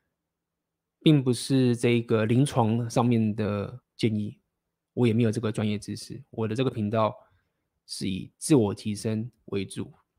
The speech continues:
所以针对你，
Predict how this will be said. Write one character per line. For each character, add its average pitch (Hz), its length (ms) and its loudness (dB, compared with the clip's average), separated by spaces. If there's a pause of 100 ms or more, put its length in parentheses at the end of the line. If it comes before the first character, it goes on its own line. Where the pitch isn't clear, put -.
(1600)
所 - 180 2
以 156 440 8 (640)
针 156 240 8
对 160 300 8
你， 110 260 2